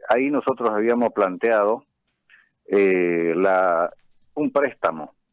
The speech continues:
no un bono, sino un préstamo de dos mil bolivianos a personas mayores de dieciocho años que no están asalariadas y que no están en ningún régimen,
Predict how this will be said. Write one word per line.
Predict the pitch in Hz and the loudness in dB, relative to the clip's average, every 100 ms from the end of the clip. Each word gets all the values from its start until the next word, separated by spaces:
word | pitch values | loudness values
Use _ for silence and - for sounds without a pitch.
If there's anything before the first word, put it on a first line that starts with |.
| _ _ | _ _
no | - 117 143 | 0 2 4
un | 127 101 | 2 0
bono, | 98 107 143 - _ | 0 0 -6 -8 _
sino | 98 110 | -4 -2
un | 117 | -2
préstamo | 104 117 110 117 113 101 | -2 -4 -2 -2 0 0
de | |
dos | 87 87 | 0 -2
mil | 104 143 | 0 0
bolivianos | 131 113 107 117 120 90 | 0 -2 -2 -2 -2 -6
a | 87 | -8
personas | 90 85 110 107 | -8 -4 -4 -4
mayores | 92 87 107 110 | -4 0 0 0
de | 92 | -2
dieciocho | 80 - 92 104 | -6 -6 -2 -2
años | 95 107 110 | -2 -4 -6
que | 90 | -4
no | 95 | -4
están | - 110 113 117 _ _ _ _ _ _ _ _ | -2 -4 -4 -16 _ _ _ _ _ _ _ _
asalariadas | - 104 95 110 156 165 151 | -4 -2 -2 0 2 2 0
y | 107 | -2
que | 101 | -4
no | 104 | -2
están | 104 - 117 | -2 -2 -4
en | 98 | -6
ningún | 92 95 104 | -8 -6 -6
régimen, | 87 85 - - | -4 -6 -6 -20